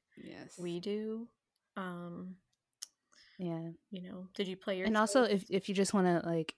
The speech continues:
Speaker 1: <laughs> talk shit about Verbo, that's fine,
Speaker 2: Yeah, yeah,
Speaker 1: too.
Speaker 2: yeah. We are down to talk shit about Verbo, all the time. So we apparently
Speaker 1: Mm-hmm.
Speaker 2: are really good at holding grudges against companies, so Vrbo is on our list. Actually, I
Speaker 1: Mm-hmm.
Speaker 2: think pretty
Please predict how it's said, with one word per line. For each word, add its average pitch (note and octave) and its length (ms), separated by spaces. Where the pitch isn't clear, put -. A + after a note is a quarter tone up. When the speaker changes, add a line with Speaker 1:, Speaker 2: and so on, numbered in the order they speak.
Speaker 1:
<laughs> F#3 300
talk E3 200
shit E3 160
about D#3 220
Verbo, D#3+ 280
that's - 180
fine, B3 80
Speaker 2:
Yeah, E3+ 140
yeah, F3+ 140
Speaker 1:
too. - 60
Speaker 2:
yeah. F3 280
We A#3 180
are C4 100
down G3 360
to G3+ 60
talk F#3 420
shit F3+ 240
about F#3 380
Verbo, F3+ 460
all F#3+ 180
the F#3+ 100
time. F3+ 400
So A#3 160
we A3 220
apparently A3+ 360
Speaker 1:
Mm-hmm. A#3 100
Speaker 2:
are A3 80
really F3+ 220
good F3+ 140
at F#3+ 100
holding F#3 340
grudges F#3 500
against F#3 380
companies, A3 680
so - 540
Vrbo F#3 400
is F#3+ 80
on F#3 100
our F3+ 120
list. - 720
Actually, - 260
I - 20
Speaker 1:
Mm-hmm. - 20
Speaker 2:
think - 220
pretty B4+ 180